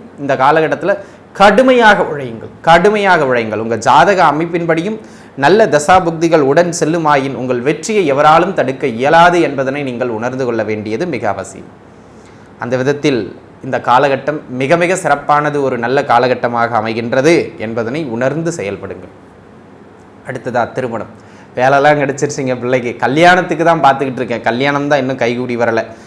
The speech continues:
அது ஆண் பெண்ணாக இருந்தால், யாராக இருந்தாலும் சரி, சரிங்களா? இந்த காலகட்டம் திருமண அமைப்புகளை நன்முறையில் ஏற்படுத்தி கொடுக்கக்கூடிய ஒரு ஆகச்சிறந்தது ஒரு நற்காலகட்டமாக அமையப்பெறுகின்றது என்பதனை நீங்கள் உணர்ந்து கொள்ள வேண்டும். அந்த விதத்திலே அன்பு நண்பர்களே, இந்த காலகட்டம்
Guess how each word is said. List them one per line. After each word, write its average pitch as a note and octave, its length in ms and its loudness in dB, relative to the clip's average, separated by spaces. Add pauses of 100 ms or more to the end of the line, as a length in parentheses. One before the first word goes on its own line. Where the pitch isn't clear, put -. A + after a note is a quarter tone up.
(100)
அது A#2+ 140 0
ஆண் C3 300 2
பெண்ணாக C3 380 0
இருந்தால், B2 380 -2
யாராக B2+ 440 2
இருந்தாலும் A#2+ 400 -2
சரி, - 200 -12 (160)
சரிங்களா? A#2+ 300 -8 (440)
இந்த B2+ 140 -4
காலகட்டம் F3 680 4
திருமண G#3 400 2
அமைப்புகளை E3 600 0
நன்முறையில் D3 640 -2
ஏற்படுத்தி C#3+ 460 0
கொடுக்கக்கூடிய C3 640 -4
ஒரு D3+ 160 4
ஆகச்சிறந்தது E3+ 800 0
ஒரு D3+ 180 0
நற்காலகட்டமாக C3 960 0
அமையப்பெறுகின்றது C3 1080 -2 (220)
என்பதனை C3 420 -4
நீங்கள் C3 300 -6
உணர்ந்து A2+ 360 -6
கொள்ள G#2 180 -4
வேண்டும். G2 300 -12 (100)
அந்த D#3 240 0
விதத்திலே D#3 440 2
அன்பு C3+ 300 2
நண்பர்களே, B2 480 -2
இந்த C3 260 -2
காலகட்டம் C3 560 0